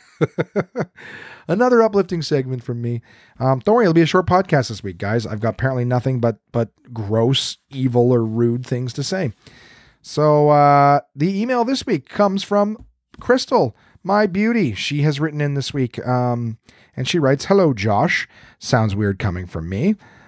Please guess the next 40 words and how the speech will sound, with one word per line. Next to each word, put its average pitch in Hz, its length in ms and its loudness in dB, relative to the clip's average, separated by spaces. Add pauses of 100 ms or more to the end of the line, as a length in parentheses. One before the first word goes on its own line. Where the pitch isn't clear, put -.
uh, 101 280 -2
'cause 92 160 -6
she 87 80 -8
never 78 160 -10
calls - 200 -12
me 73 60 -12
that. 127 240 -8
She 151 100 -8
calls 160 200 2
me 190 80 2
Monkey. 208 400 2 (160)
That's - 200 -10
my 151 80 -2
pet 147 220 -4
name 156 300 -4 (100)
that 135 180 -10
she's 127 160 -6
given 160 240 0
me. 185 160 0 (640)
Uh, 143 140 4
she 135 100 -2
said, 165 240 0
"Well, 185 160 6
we 185 120 6
had 170 140 4
a 175 60 0
great, 165 280 2
very 160 260 4
long 151 340 4
Sunday, 156 460 0
but 156 120 -2
now 143 160 0
you've 139 200 -2
probably 135 260 2
already 123 240 2
spoken 117 380 -4
about 113 180 -2
our 110 100 0
crazy 104 380 -2
day. 98 320 -4